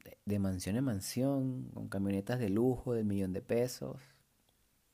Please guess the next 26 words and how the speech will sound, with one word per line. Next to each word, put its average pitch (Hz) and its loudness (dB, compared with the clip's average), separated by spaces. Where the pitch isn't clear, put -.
Y - -2
mucha 151 0
gente 160 -2
dirá, 117 0
"Ay, 135 -10
sí, 135 -10
pero 113 -4
es 117 -10
que - -12
no 120 -2
se-, 135 -10
no 113 -4
es 120 -8
con 156 -4
dinero 131 0
del 131 -2
pueblo, 143 -2
no 123 -2
es 120 -6
con 151 -6
dinero 131 -2
mexicano, 135 -4
del 101 0
gobierno 123 2
más 120 -2
bien". 131 0